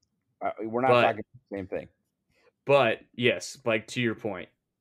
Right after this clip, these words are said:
Speaker 2: he's had, he has one and a half sacks in his career. So, and I'm looking up his, what are, what are his, uh, this is
Speaker 1: So,
Speaker 2: great.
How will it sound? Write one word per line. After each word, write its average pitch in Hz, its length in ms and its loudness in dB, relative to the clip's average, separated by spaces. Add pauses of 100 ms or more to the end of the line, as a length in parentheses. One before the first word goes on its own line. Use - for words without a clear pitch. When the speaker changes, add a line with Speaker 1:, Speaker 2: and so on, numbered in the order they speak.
(760)
Speaker 2:
he's 120 240 -6
had, 117 360 6
he 135 180 2
has 131 280 8
one 127 220 0
and 120 80 2
a - 20 2
half 110 220 2
sacks 98 380 -4
in 98 40 -12
his 92 140 -14
career. 82 420 -10 (1120)
So, 95 480 -2 (2000)
and 98 80 -6
I'm 110 100 -4
looking 117 220 2
up 113 100 2
his, 101 320 -6
what 120 200 2
are, 87 80 0
what 120 180 4
are 127 140 2
his, 104 280 -4
uh, 76 720 -8
this - 200 -14
is 90 80 -16
Speaker 1:
So, 127 100 4
Speaker 2:
great. 110 300 2